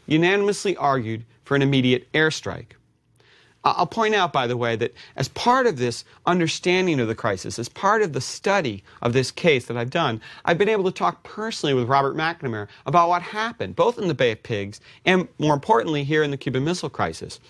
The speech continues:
McNamara came and visited with me and my students several years ago, talking about these incidents openly with the students, talking about his experience and how Kennedy,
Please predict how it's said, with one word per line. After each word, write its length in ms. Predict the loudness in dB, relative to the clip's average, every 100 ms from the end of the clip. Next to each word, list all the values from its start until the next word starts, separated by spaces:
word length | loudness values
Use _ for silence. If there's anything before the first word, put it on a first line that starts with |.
| -20 _ _
McNamara 540 | 4 4 4 0 2 0
came 360 | 0 2 2
and 120 | 0 0
visited 280 | 0 0
with 120 | -2 -2
me 240 | 0 0
and 100 | 0
my 100 | -2
students 640 | -4 -2 0 0 -2 -6 -14 -20
several 300 | -4 0 2 2
years 280 | 2 0
ago, 300 | -2 -6 -6 -10 -20 -12
talking 440 | 2 2 2 0
about 200 | 0 0
these 220 | 0 -6 -4
incidents 560 | -4 -4 -6 -6 -10 -16 -20 _
openly 380 | 2 2 0 0
with 100 | -2
the 60 | -4
students, 400 | -6 -6 -6 -4
talking 260 | -2 -2
about 160 | -2 -2
his 100 | -4
experience 840 | -8 -12 -4 0 0 0 -4 -6
and 100 | -8 -8 -14 -18
how 260 | -2 2 2
Kennedy, 580 | 0 -2 0 0 0